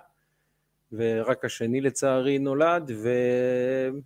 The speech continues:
ובאמת, זה היה מכה קשה מאוד עבורו, ועבור המשפחה כמובן,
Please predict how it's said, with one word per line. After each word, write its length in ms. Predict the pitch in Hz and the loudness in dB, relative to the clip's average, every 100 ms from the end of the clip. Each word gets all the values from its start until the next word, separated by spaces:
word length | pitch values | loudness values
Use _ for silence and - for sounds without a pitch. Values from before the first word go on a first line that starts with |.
| _ _ _ _ _ - 127 | _ _ _ _ _ -14 -6
ובאמת, 960 | 107 123 127 123 127 120 139 196 175 | 2 4 6 4 4 4 6 8 6
זה 100 | - | 6
היה 220 | 135 143 | 6 6
מכה 300 | 143 - 151 | 4 6 4
קשה 340 | 143 - - 143 | 4 0 2 4
מאוד 300 | 135 131 135 | 6 4 4
עבורו, 420 | 113 123 165 170 | 2 6 6 6
ועבור 320 | 123 104 110 | 4 2 -2
המשפחה 460 | 113 107 - 107 165 | -2 -2 -4 2 2
כמובן, 440 | 175 175 165 185 | 2 0 0 -2